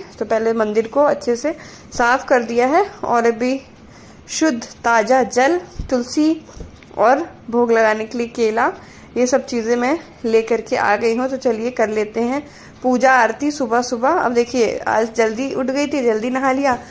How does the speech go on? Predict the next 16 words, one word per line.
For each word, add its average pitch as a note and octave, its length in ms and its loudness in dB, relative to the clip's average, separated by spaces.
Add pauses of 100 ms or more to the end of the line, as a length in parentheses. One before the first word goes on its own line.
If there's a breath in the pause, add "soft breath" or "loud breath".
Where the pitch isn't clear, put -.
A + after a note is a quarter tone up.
(240 loud breath)
तो B3 60 0
पूजा C#4+ 280 2
भी D#4+ 120 2
जल्दी D4+ 280 2
हो C4+ 140 4
गई, B3+ 140 0 (220)
और A#3+ 100 2
वरना C4+ 320 2
फिर D#4 300 0 (640)
late A#3+ 240 4
हो A#3 40 2
जाता G3 280 2
है, A#3 40 2
साढ़े G#3+ 280 0
नौ, G#3+ 220 2
दस G#3 400 -2